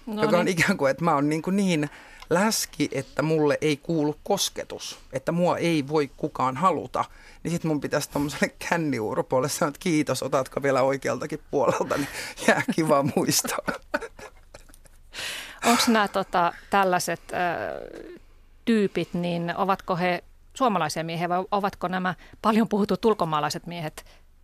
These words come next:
Speaker 1: syyllistyneet vastaavaan käytökseen?
Speaker 2: Ei koskaan. En ole koskaan yksikään ulkomaalainen mies ei ole ikinä sanonut mitään pahaa mun ulkonäöstä. Nämä on kaikki ihan näitä meidän kotimaisia sankareita.
Speaker 1: Onko sulla, Saara Särmä,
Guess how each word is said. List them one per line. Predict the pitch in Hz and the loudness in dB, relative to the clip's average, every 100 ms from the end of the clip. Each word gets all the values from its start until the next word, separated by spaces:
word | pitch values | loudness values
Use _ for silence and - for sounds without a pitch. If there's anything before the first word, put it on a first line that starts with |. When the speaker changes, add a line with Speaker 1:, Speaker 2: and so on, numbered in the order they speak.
| - | -16
Speaker 1:
syyllistyneet | - 208 180 - - 165 - | 0 2 4 2 -2 -6 -2
vastaavaan | 160 - 139 131 160 | -2 0 -2 -2 -6
käytökseen? | - - - - - | -8 -12 -12 -12 -2
Speaker 2:
Ei | 165 147 | 2 2
koskaan. | - 135 - - - 139 - - | 2 0 -2 -6 -10 -10 -14 -6
En | 151 | -6
ole | - | 0
koskaan | 175 - - 123 123 | -2 -2 -2 -2 -2
yksikään | 165 - - 127 117 117 | -4 -4 -10 -4 -6 -4
ulkomaalainen | 139 127 120 - 117 113 | -6 -4 -6 -6 -8 -8
mies | 113 117 127 | -8 -8 -8
ei | |
ole | 123 | -8
ikinä | 139 139 - 135 131 - - - - | -10 -12 -10 -6 -6 -8 -16 -20 -16
sanonut | - 117 107 202 147 - | -4 -4 0 0 -2 -4
mitään | 151 - 104 73 139 - - - - - | -6 0 0 0 -2 -12 -20 -20 -18 -2
pahaa | 120 135 127 | 0 2 0
mun | 151 135 | 0 -2
ulkonäöstä. | 143 131 123 139 147 | -4 -4 -4 -2 0
Nämä | 175 | 0
on | 170 | 2
kaikki | 127 - - | -2 -2 -8
ihan | 117 127 127 | -6 -4 -4
näitä | 123 123 | -8 -8
meidän | 131 104 170 - - - - - - - - | -6 -4 -4 -6 -20 -20 -20 -20 -20 -20 -4
kotimaisia | 160 143 147 151 156 156 | -2 0 0 0 -2 -4
sankareita. | - 139 - - 104 - - - - - - - - - - - | -4 -6 -6 -6 -6 -6 -14 -14 -20 -20 -20 -20 -20 -20 -8 -4
Speaker 1:
Onko | 233 | 0
sulla, | 269 208 | 0 0
Saara | 180 165 - - | 2 0 0 -4
Särmä, | - 165 165 | -2 -2 -2